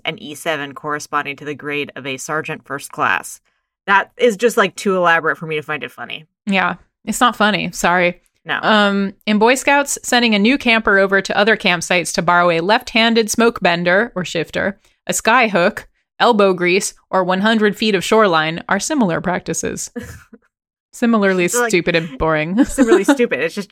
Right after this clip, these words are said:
Speaker 1: for children. Okay. In the Czech Republic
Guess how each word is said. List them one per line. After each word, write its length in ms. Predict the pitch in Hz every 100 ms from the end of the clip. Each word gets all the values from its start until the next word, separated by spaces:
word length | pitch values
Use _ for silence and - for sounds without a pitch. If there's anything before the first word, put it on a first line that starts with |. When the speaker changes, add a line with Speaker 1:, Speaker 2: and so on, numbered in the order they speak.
| _ -
Speaker 1:
for 100 | 202
children. 540 | - 233 175 131 -
Okay. 460 | 170 - 117 - - _ - - 220
In 80 |
the 80 | 226
Czech 360 | 233 - 381 -
Republic 800 | 262 - 269 165 143 - -